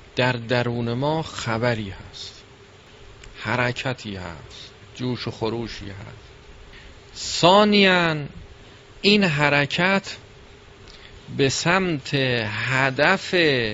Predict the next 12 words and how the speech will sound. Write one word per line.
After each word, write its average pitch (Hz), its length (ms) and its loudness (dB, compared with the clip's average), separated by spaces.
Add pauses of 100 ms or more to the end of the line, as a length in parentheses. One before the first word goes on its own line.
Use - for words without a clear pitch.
(300)
مرکب 139 840 4
و 127 120 0
اسب 123 520 0
ما 156 560 0 (320)
نیست، 123 640 -6 (960)
چون - 340 0
می‌بینیم 180 680 0
که - 280 -4
اسب 120 300 -2
ما 127 480 0 (680)
سیر 147 460 0
شده 156 520 0